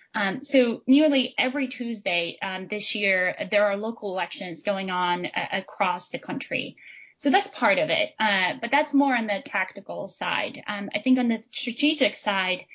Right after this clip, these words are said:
I nowadays spend most of my days thinking about how do we increase turnout. Uh, and, um, to start that off, uh, we are right now in the research phase where we're,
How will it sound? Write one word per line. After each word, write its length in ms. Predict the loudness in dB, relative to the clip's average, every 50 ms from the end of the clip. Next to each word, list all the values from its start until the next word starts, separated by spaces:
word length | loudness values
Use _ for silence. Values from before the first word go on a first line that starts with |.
| -20 -20 -20 -20 _ _ _ _ -6
I 540 | -2 0 2 4 6 6 6 6 4 2 0
nowadays 520 | -2 0 0 0 0 0 0 -2 -2 -4 -4
spend 280 | -4 -2 -2 -2 0
most 240 | -2 -2 -2 -2 -2
of 100 | -2 -2
my 180 | 0 0 2 2
days 320 | 2 2 2 2 0 -4
thinking 400 | -4 -4 -4 -4 -4 -2 -2 0
about 440 | 2 2 4 4 4 2 2 0 -4 -12 -20 -20 _ _
how 280 | -10 -2 2 2 4 4
do 100 | 4 2
we 440 | 0 -2 -2 -2 -4 -4 -6 -6 -6
increase 600 | -4 -4 -4 -4 -4 -2 -2 -2 -2 -2 -8 -10
turnout. 540 | -6 -2 0 0 0 0 -2 -4 -4 -6 -10 _ _ _ _ _ _ _ _ -2
Uh, 40 | 0 0 0 0 -2 -2 -2
and, 540 | -2 0 2 4 4 4 4 2 0 -2 -8 -10 -10 -8
um, 380 | -6 -4 -4 -4 -6 -8 -10 -10
to 100 | -8 -8
start 280 | -4 2 4 4 4 6
that 180 | 4 4 4
off, 320 | 6 6 4 4 2 0 -2 -6 -10
uh, 240 | -8 -6 -6 -6 -6 -6
we 220 | -6 -4 -2 0
are 180 | 0 0 0 2
right 200 | 2 0 0 0
now 180 | -2 -2 -2 -2
in 140 | -2 -2
the 100 | -4 -4 -4
research 520 | -6 -6 -6 -4 -2 -4 -2 -2 -4 -6 -6 -8 -10 -8 -4
phase 400 | -2 -2 0 -2 -2 -6 -8 -8
where 180 | -6 -4 -4 -4
we're, 400 | -2 0 0 2 2 2 2 0